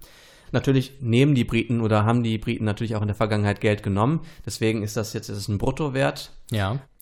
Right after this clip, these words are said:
Speaker 1: Das werden jetzt nicht sechs Prozent sein, die wir dann halt, äh, ausgleichen müssen, aber wir müssen schon sicherlich,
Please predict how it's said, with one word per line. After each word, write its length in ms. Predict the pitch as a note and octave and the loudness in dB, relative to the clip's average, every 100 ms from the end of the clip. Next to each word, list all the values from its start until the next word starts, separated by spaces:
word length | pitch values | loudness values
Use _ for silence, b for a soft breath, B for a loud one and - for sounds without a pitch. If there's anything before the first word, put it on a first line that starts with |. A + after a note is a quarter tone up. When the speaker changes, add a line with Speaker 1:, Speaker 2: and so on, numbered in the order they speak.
| - | -10
Speaker 1:
Das 160 | A2 G#2+ | -10 0
werden 220 | A2+ A#2 | 2 4
jetzt 180 | G#2+ - | 2 0
nicht 100 | A2+ | 0
sechs 200 | A2 A2 | 0 0
Prozent 400 | A#2+ - A2+ A2+ | -4 -2 -2 0
sein, 300 | A2 G#2+ A2 | 0 0 0
die 120 | A2 | -2
wir 140 | A2 G#2 | -2 -2
dann 240 | G2+ G2 | -2 -2
halt, 400 | G2+ G2+ G2 - | -2 -4 -6 -8
äh, 520 | G#2 G2 G2 - - - - - - - | -6 -6 -6 -8 -12 -16 -20 -20 -20 -20
ausgleichen 600 | - A#2 B2 C3 B2 B2 | -6 -4 -2 -2 -2 -2
müssen, 300 | A#2+ A#2 - | -2 -4 -6
aber 500 | - G2+ G#2+ G#2+ G#2+ - | -4 0 0 -2 -4 -8
wir 80 | A2+ | -6
müssen 240 | G#2 A2 | -6 -6
schon 320 | - G#2+ G#2+ | -4 -2 -2
sicherlich, 480 | G#2+ A2 G#2 G#2+ | -4 -6 -4 -6